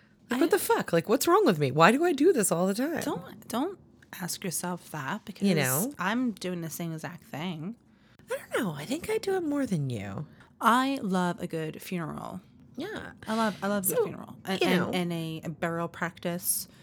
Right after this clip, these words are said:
Speaker 2: depending on culture. Yeah, please,
Speaker 1: Right.
Speaker 2: please.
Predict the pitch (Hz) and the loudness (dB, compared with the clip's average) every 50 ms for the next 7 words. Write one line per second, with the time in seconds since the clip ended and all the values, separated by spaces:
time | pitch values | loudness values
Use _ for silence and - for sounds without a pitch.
0 | - - - - - - - - 185 175 175 170 170 175 - - 185 175 175 - | -20 -20 -20 -20 -20 -12 -2 0 0 0 2 -2 -4 -6 -6 -6 -6 -6 -4 -4
1 | - 185 180 180 - - 233 226 185 - - - - - 254 415 - - 180 143 | -2 -2 -2 -2 -4 -6 -10 -10 -10 -14 -18 -18 -8 -2 0 2 2 4 2 0
2 | - - - - - 180 170 160 156 156 151 - | -2 -4 -12 -6 -2 0 2 2 2 2 0 -2